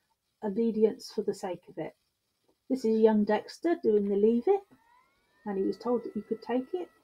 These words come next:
and now he's being asked to drop the slipper.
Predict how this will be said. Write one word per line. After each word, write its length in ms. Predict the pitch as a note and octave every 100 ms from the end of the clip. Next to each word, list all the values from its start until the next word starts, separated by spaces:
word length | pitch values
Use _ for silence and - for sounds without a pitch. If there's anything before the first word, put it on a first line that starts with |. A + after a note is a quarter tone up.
| _
and 240 | G#3+ G3 G3
now 380 | A3 A#3+ A#3+ A3
he's 180 | A3 G3
being 280 | G#3 F#3+ F#3+
asked 400 | G3+ - - -
to 160 | - -
drop 260 | A3 A#3 - -
the 120 | -
slipper. 400 | - A#3 - G#4